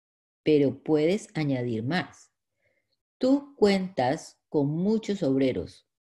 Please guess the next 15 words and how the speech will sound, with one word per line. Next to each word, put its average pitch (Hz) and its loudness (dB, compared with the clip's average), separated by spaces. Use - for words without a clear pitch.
canteros, 160 0
albañiles 156 -4
y 143 -10
carpinteros, 156 -2
y 160 -8
con 143 -8
gente 196 -4
experta 196 -4
en 156 -6
distintos 143 -6
trabajos. 107 -10
La 185 -2
cantidad 180 0
de 180 -6
oro, 135 -2